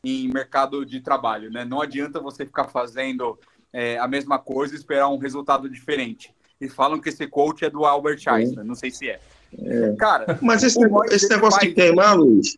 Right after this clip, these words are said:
Speaker 2: esse negócio
Speaker 1: Oi?
Speaker 2: de queimar funciona, esse negócio de queimar o Júnior funciona pra time que tá jogando lá em cima, tá, né?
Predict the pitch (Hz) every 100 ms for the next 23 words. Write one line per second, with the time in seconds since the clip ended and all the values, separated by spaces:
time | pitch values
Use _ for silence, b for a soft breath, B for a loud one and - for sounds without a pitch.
0 | _ _ _ _ - 233 247 247 214 208
1 | 202 190 208 214 190 - 175 190 190 -
2 | 226 202 196 208 175 135 143 156 120 117
3 | 185 190 214 214 196 190 214 127 B B
4 | B - 208 202 214 220 220 - 202 208
5 | 175 196 202 190 180 202 - - 170 185
6 | 127 113 131 135 151 180 110